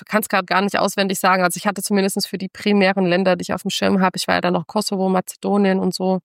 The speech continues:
ähm, hatte ich dann eben eine Karte. Aber ich musste dann später auch feststellen, dass der Maßstab immer noch nicht ausreichend detailliert genug war. Und ich war schon auch,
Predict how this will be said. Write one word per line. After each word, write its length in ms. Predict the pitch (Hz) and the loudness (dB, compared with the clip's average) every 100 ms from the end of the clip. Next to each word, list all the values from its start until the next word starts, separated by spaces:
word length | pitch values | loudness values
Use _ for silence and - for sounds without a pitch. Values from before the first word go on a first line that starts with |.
| _ _ _ _ - | _ _ _ _ 0
ähm, 440 | 185 175 180 175 _ | 2 4 2 -2 _
hatte 180 | 196 196 | -4 -2
ich 60 | |
dann 160 | - 190 | -2 -2
eben 420 | 185 185 185 180 - | 0 2 2 0 -4
eine 140 | 180 | -8
Karte. 640 | - 196 196 247 - 262 269 _ _ _ _ _ _ _ _ _ _ _ _ _ _ _ _ | -4 0 2 2 0 0 0 _ _ _ _ _ _ _ _ _ _ _ _ _ _ _ _
Aber 640 | - 196 185 185 190 190 190 | 0 4 4 4 4 4 2
ich 140 | - | -2
musste 260 | 220 226 214 | -2 0 2
dann 140 | 202 | 0
später 360 | 196 - 202 - | 0 -2 -2 -2
auch 60 | - | -2
feststellen, 640 | - 202 - - 185 185 | -2 -4 -4 -2 0 2
dass 160 | 185 190 | 0 0
der 120 | 185 | 0
Maßstab 460 | 180 190 - 185 - | 2 2 0 -2 0
immer 200 | 196 185 | 2 4
noch 120 | 180 | 2
nicht 220 | 180 - | 0 0
ausreichend 1080 | 170 190 - 165 170 185 180 165 - - - _ 190 | 0 0 0 0 0 -2 -4 -4 -6 -14 -16 _ -2
detailliert 600 | 180 185 165 170 175 - | -2 0 2 2 0 -2
genug 420 | 175 180 175 - | -4 -2 -4 -4
war. 340 | 170 170 185 180 | 2 4 4 2
Und 160 | 175 | 0
ich 140 | 175 - | -4 -2
war 140 | 175 | -2
schon 300 | 175 190 175 | 0 -2 2
auch, 400 | 165 - 165 - | 4 2 0 -6